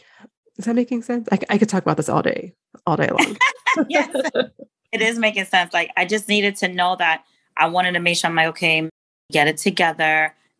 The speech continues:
Speaker 2: You want this to work, right? You want this to work. You guys have great time together.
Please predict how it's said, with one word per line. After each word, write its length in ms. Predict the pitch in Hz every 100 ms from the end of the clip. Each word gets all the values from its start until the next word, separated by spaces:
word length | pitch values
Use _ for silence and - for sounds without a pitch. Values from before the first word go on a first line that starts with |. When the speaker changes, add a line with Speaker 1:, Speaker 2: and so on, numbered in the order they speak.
| _
Speaker 2:
You 160 | 156 220
want 300 | - 233 -
this 220 | - -
to 100 | -
work, 300 | 151 - -
right? 340 | - 147 147 - _ _ _
You 160 | 170 175
want 180 | 190 202
this 100 | 196
to 100 | 196
work. 220 | 185 180
You 60 |
guys 180 | 165 143
have 160 | 139 -
great 240 | 233 247
time 280 | - 220 202
together. 540 | 196 196 180 185 185